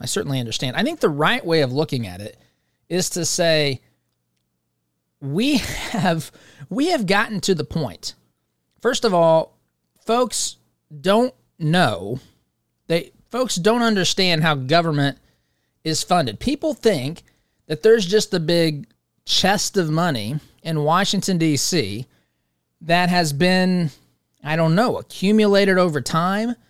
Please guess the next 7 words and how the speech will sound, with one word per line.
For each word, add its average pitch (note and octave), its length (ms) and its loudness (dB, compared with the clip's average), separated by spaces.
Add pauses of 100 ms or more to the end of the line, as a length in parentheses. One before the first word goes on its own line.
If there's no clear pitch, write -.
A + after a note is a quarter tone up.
(480)
or C#3+ 360 2
maybe E3+ 400 4
the D3+ 140 0
government, D#3+ 520 2
they D3+ 160 2
think, D3+ 360 -2
has C3 600 -2